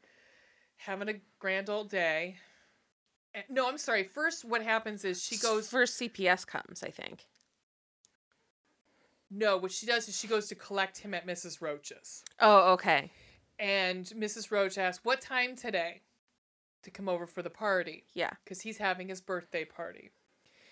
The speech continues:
Speaker 1: He's never had a birthday party
Speaker 2: on his
Speaker 1: his birthday.
Speaker 2: birthday. Because it was the same day that Oscar died.
Speaker 1: Right. And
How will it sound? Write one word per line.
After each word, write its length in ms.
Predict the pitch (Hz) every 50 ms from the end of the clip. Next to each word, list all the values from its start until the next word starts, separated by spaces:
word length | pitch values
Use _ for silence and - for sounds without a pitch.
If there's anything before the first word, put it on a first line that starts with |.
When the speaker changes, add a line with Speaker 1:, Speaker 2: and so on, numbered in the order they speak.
| _ _
Speaker 1:
He's 180 | - 220 - 220
never 240 | 233 240 233 269
had 220 | 254 220 247 240 220
a 40 | 214
birthday 380 | - - 208 202 202 - 196
party 520 | 196 - - 202 185 180 175 170 165 160 -
Speaker 2:
on 360 | - 208 202 196 190 185 180 185
his 40 | 180
Speaker 1:
his 160 | 185 160 -
birthday. 400 | - 160 135 170 160 - - - -
Speaker 2:
birthday. 180 | - - - - - _ _ - _ - - _ _ - - - - -
Because 300 | - 175 - 190 165 -
it 80 | - -
was 160 | - 185 -
the 60 | - 165
same 320 | - - 170 147 139 156
day 200 | - 160 139 135
that 140 | 135 - -
Oscar 320 | 196 208 185 - - 151 135
died. 340 | - 50 - - - - - _
Speaker 1:
Right. 520 | - 185 185 156 151 156 - - - - - _ _ _ _ _ _ _
And 640 | - 220 214 208 202 196 190 185 185 185 185 185